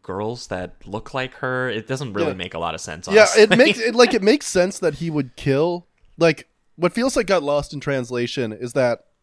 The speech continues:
Speaker 2: so if the killer is this male feminist who is in love with this girl who, from afar who got gang raped, then the logical progression of killings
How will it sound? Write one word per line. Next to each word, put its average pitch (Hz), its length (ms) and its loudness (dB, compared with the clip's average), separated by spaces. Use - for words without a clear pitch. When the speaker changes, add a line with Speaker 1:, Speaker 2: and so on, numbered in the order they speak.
Speaker 2:
so 160 200 2
if 151 120 0
the 160 80 -6
killer 202 340 0
is 151 180 -6
this 143 200 -10
male 143 160 -6
feminist 127 520 -6
who 131 80 -6
is 123 120 -4
in 123 100 -6
love 123 160 -2
with 147 100 -10
this 139 140 -12
girl 135 260 -4
who, 131 240 -14
from 127 160 -2
afar 113 460 -2
who 135 120 -8
got 131 280 -4
gang 127 200 -6
raped, 117 380 -8
then 143 320 -4
the 139 120 -4
logical 214 460 0
progression 147 640 -2
of 123 140 -6
killings 120 680 -4